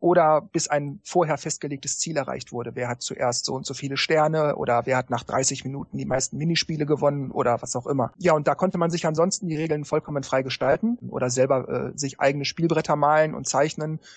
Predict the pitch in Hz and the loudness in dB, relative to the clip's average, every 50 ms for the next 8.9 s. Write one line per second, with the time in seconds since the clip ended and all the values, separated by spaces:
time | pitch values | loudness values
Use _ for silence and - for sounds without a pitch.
0 | _ - 151 - - 165 160 165 151 - 147 147 156 156 151 151 143 143 - - | _ -10 -6 -4 -2 0 0 0 2 4 4 4 4 4 4 0 0 -2 -2 -4
1 | 139 143 156 - - 156 147 143 139 143 - - 139 139 139 143 151 151 - - | -4 -4 -4 -4 -6 -2 0 2 2 2 0 -2 -8 -8 -6 -4 -4 -4 -4 -4
2 | 147 143 139 - - 139 131 - - 139 131 - - 139 135 139 139 147 139 - | -4 -2 0 2 2 2 2 0 -4 -6 -6 -2 -2 -2 -2 -2 -4 -8 -8 -8
3 | - 151 147 143 135 131 - - 131 - 151 170 180 - _ - - - - - | -6 -4 -4 -2 -2 -4 -2 -2 -2 0 0 -2 -2 -4 _ -14 -20 -20 -8 0
4 | - 160 170 165 - 175 170 - - 165 156 - - - - 180 202 - 208 196 | 2 2 2 2 0 -2 -4 -4 -4 -4 -4 -4 -2 2 4 4 4 4 2 2
5 | 196 196 - - 190 - 208 - - - 160 151 139 139 143 143 156 160 160 165 | 0 0 0 0 -2 0 0 -2 -2 0 2 2 2 4 4 2 2 2 0 -2
6 | - 156 - - 147 - 156 156 151 147 - - - - 170 165 - 165 160 151 | -2 -4 -10 -10 -10 -10 -8 -6 -6 -6 -6 -8 -6 -6 -6 -4 -2 -2 0 2
7 | 151 147 156 160 165 165 - - 151 151 - 170 - - 170 151 - 165 151 - | 4 4 4 2 0 -2 -2 2 2 2 2 0 -2 0 -2 0 0 -2 -6 -4
8 | - - 160 151 - - 202 180 190 - - 175 160 - 170 165 - - | 0 0 0 0 0 -4 -2 0 0 0 -2 -4 -4 -4 -4 -4 -6 -8